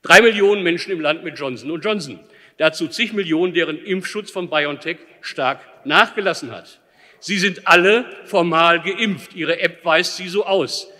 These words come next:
Sie dürfen bei zwei G essen und einkaufen gehen, aber der negativ getestete Gesunde wird ausgesperrt. Das ist vollkommen verrückt. Sie konstruieren daraus eine angebliche Pandemie der Ungeimpften, aber selbst Ihr heiliger Drosten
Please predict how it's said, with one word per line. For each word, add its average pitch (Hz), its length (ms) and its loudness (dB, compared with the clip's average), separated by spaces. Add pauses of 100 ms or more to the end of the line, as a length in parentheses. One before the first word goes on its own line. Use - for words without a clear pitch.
(220)
Sie 180 160 -6
dürfen 185 360 2
bei 165 160 6
zwei 156 280 -2
G 151 240 -2
essen 156 260 -6
und 151 120 -10
einkaufen 170 560 -2
gehen, 147 220 -6
aber 151 180 -6
der 156 120 -4
negativ 208 600 -4
getestete 190 460 -6
Gesunde 156 600 -2 (300)
wird 214 160 0
ausgesperrt. 214 720 2 (280)
Das 214 140 0
ist 240 100 -6
vollkommen 180 380 0
verrückt. 220 500 -2 (600)
Sie 190 180 -6
konstruieren 247 760 2
daraus 180 420 0
eine 185 280 -2
angebliche 202 600 -4
Pandemie 196 460 -4
der 196 120 2
Ungeimpften, 185 640 -2
aber 170 240 0
selbst 196 460 0
Ihr 180 160 0
heiliger 220 420 -4
Drosten 190 560 -8